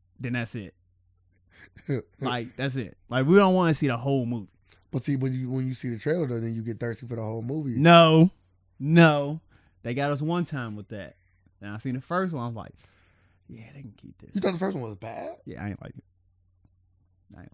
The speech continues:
Speaker 1: like it at all. They could have kept it. Then they came with two more. So apparently people was loving it.
Speaker 2: Yeah.
Speaker 1: Then they, then they add old mo-, more old motherfuckers into it. Like, I'm trying to think, did Jet Li get thrown in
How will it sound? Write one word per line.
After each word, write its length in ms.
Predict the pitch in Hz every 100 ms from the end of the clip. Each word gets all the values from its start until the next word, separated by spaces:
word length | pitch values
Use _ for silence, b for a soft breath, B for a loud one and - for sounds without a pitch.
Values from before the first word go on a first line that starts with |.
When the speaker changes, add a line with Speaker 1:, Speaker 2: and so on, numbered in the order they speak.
| -
Speaker 1:
like 80 |
it 80 | -
at 40 | -
all. 160 | - - _ _ _ _ _ _ _ _ _ _ _
They 120 | - 95
could 120 | -
have 60 |
kept 220 | - - -
it. 20 |
Then 100 | 80
they 80 | 92
came 280 | - 104 104
with 100 | 101
two 100 | 117
more. 200 | 101 - _ _ _ _ _ _ _ _ _ _ _ _
So 180 | 104 101
apparently 520 | - 127 120 120 117
people 320 | 117 117 117
was 100 | 113
loving 300 | 98 92 101 - _ _ _ _ _ _ _ -
it. 40 |
Speaker 2:
Yeah. 60 | 113
Speaker 1:
Then 80 | 104
they, 220 | 107 107
then 160 | 107 107
they 200 | 107 104
add 320 | 110 117 117
old 260 | - 120 120
mo-, 120 | 120
more 300 | 127 123 120
old 260 | 110 113 110
motherfuckers 460 | 110 107 113 113 110
into 380 | 104 101 95 85
it. 80 | - _ _ _ _ _ _ _
Like, 280 | 85 71 - _ -
I'm 100 | 185
trying 140 | 427
to 60 | 427
think, 140 | 320
did 100 | 170
Jet 140 | 233 466
Li 120 | 440
get 160 | 453 440
thrown 120 | 453 466
in 100 | 453